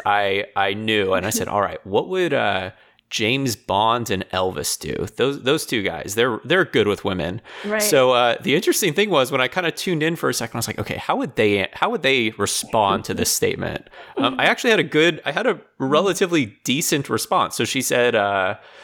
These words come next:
Speaker 1: you know, "I might just have to kiss you." And, uh, and then I, I said back, "Who knows? Maybe you will." And, uh,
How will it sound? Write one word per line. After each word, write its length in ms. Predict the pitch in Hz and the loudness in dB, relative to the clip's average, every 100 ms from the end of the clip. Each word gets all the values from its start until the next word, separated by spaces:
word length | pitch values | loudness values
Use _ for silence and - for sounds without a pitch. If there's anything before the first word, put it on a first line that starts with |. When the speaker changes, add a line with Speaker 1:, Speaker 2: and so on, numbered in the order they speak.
| - | -8
Speaker 1:
you 80 | 113 | 0
know, 80 | 107 | 0
"I 100 | 104 | 2
might 200 | 117 120 | 0 -2
just 140 | 120 | -4
have 140 | 110 - | -4 -4
to 80 | |
kiss 340 | 104 190 220 - | -4 -2 0 -2
you." 280 | 85 85 - _ | -4 -8 -10 _
And, 360 | 113 113 110 113 | 0 0 0 0
uh, 320 | 110 104 107 - | 2 2 0 -2
and 120 | 110 | -2
then 60 | 110 | 0
I, 160 | 110 - | 0 -2
I 80 | 107 | -4
said 220 | - 107 | -2 -2
back, 440 | 104 107 113 - _ _ _ _ _ _ _ | 0 -2 -4 -14 _ _ _ _ _ _ _
"Who 100 | 139 | -2
knows? 560 | 143 185 90 - - - _ _ _ _ - | 0 -2 -6 -8 -8 -10 _ _ _ _ -2
Maybe 320 | 104 113 117 | 0 2 2
you 140 | 117 | 0
will." 400 | 104 147 107 - - _ _ - - _ - | 2 2 0 -4 -16 _ _ -20 -20 _ 0
And, 460 | 101 101 104 104 | 2 2 0 -2
uh, 640 | 101 104 104 101 101 107 | 0 2 2 2 0 -2